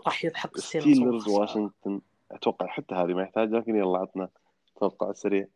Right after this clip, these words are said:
Speaker 1: ارجع، ارجع لها حلقة راح تشوف.
Speaker 2: أوه، لا،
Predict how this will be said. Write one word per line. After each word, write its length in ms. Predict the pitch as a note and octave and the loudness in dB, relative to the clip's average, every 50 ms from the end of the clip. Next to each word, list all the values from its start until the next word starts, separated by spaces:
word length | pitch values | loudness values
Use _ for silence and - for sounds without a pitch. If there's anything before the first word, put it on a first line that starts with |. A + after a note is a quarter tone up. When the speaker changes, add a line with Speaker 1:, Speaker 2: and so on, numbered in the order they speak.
| - | 2
Speaker 1:
ارجع، 300 | F#3+ G3 F#3+ - - A#3+ A#3 - - _ _ _ - G3 | 2 2 2 2 0 0 0 0 -2 _ _ _ 4 6
ارجع 340 | G#3+ G#3+ G3+ - F3+ D#3+ | 6 6 4 2 -4 -4
لها 120 | E3 F#3 F3 | -2 -2 -4
حلقة 460 | - - F#3 F#3 F3+ - _ - - | -4 -2 0 0 0 0 _ -12 -12
راح 160 | D#3+ D#3+ - | -10 -10 -12
تشوف. 400 | - _ - - E3+ D3+ D3 D#3 _ _ _ _ _ _ _ _ _ _ _ _ _ _ _ _ _ _ _ _ _ _ _ _ _ _ _ _ _ _ _ _ _ _ _ _ - | -16 _ -12 -8 -8 -8 -8 -10 _ _ _ _ _ _ _ _ _ _ _ _ _ _ _ _ _ _ _ _ _ _ _ _ _ _ _ _ _ _ _ _ _ _ _ _ -4
Speaker 2:
أوه، 1120 | - F#3 A#3 C4 A#3+ E3 C3+ B2 A#2+ A#2 A2+ A2 G#2+ G#2 G2+ F#2+ F#2+ - - - - D#3+ | 2 6 6 8 8 8 8 8 8 8 8 8 8 6 6 4 2 -2 -2 2 2 4
لا، 160 | F#3+ F3+ C3+ | 8 8 8